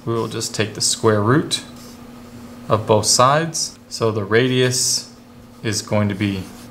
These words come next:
six. We'll ignore the plus and minus in this instance 'cause the radius can't be negative. So radius is just six. Now we wanna change that into the diameter, so we're just gonna double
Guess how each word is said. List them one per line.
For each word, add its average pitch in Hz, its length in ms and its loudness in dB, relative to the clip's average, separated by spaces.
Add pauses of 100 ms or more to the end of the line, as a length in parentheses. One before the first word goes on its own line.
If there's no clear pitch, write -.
(140)
six. - 680 0
We'll 113 520 8 (240)
ignore 123 580 6
the 131 100 2
plus 127 340 2
and 113 100 0
minus 117 400 4
in 120 60 -4
this 113 180 -4
instance 120 340 -4
'cause 98 240 -6
the 101 100 -2
radius 98 420 0
can't - 200 -8
be 92 80 -6
negative. 92 380 -2
So 98 160 -2
radius 139 400 4
is 104 100 -2
just - 420 0
six. - 380 -6 (500)
Now 107 360 0
we 123 120 4
wanna 123 380 4
change 151 640 -4
that 117 260 2
into 113 200 -4
the 107 100 -6
diameter, 120 680 0
so 120 200 0
we're 101 140 -2
just 107 200 -2
gonna 101 160 -4
double 101 640 2